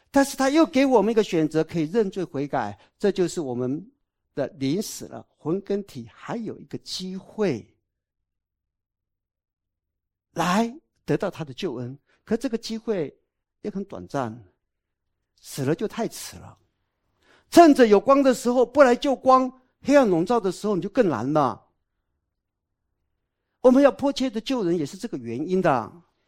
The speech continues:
只有认罪悔改的人，传一个不需要悔改的一个假象，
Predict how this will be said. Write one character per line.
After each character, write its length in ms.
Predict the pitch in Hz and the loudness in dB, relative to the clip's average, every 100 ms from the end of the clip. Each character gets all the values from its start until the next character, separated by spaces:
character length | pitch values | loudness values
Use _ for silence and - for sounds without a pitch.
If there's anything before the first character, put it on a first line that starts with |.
| _ _ _ _ _ - | _ _ _ _ _ 0
只 160 | 311 | 4
有 280 | 302 214 - _ _ _ _ _ _ | 6 4 0 _ _ _ _ _ _
认 220 | 254 269 | 0 0
罪 120 | 233 240 | 0 -4
悔 240 | - 190 | -4 -4
改 160 | 160 117 | -4 -6
的 140 | 123 | -8
人， 480 | 101 87 95 143 156 _ _ _ _ | -10 -14 -18 -20 -20 _ _ _ _
传 240 | - 247 | 2 4
一 120 | 294 277 | 6 4
个 120 | 247 | 2
不 280 | - 302 285 | 2 -2 -2
需 220 | - 269 | -2 0
要 140 | 269 | 2
悔 280 | 214 165 214 | 2 0 -2
改 240 | 202 151 | 0 -2
的 460 | 139 160 143 - _ _ _ _ _ _ _ _ _ _ | 0 2 2 2 _ _ _ _ _ _ _ _ _ _
一 140 | - 185 | -8 -4
个 140 | 165 | -4
假 400 | - - 170 - | -4 -4 -4 -6
象， 340 | - - 185 | -8 -2 0